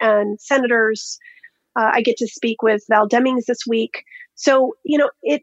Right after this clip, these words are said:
it has been awe-inspiring to hear about the work they're doing and the commitment that they have to this issue. And look, I, I don't think it's any accident that not only is gun violence not an issue that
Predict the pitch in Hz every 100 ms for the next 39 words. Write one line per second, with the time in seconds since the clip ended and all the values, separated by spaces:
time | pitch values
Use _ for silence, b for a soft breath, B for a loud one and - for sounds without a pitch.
0 | - 285 311 269 240 240 233 240 240 -
1 | 240 214 233 247 - 240 240 262 269 277
2 | - 240 226 220 226 - 233 226 226 -
3 | 208 214 214 262 240 262 254 269 285 254
4 | 220 - - 214 220 254 285 - - -
5 | 254 254 - 247 240 240 254 - 226 208
6 | 226 - - 311 339 B B B B B
7 | - 311 311 - _ _ 320 381 - -
8 | 269 - 262 254 302 349 349 285 262 247
9 | 226 208 214 226 208 208 - _ 226 214
10 | 202 208 - _ _ _ _ _ _ 262
11 | 262 277 277 262 233 226 - - 240 226
12 | 220 220 214 208 - - 262 220 226 233
13 | - 220 - 233 220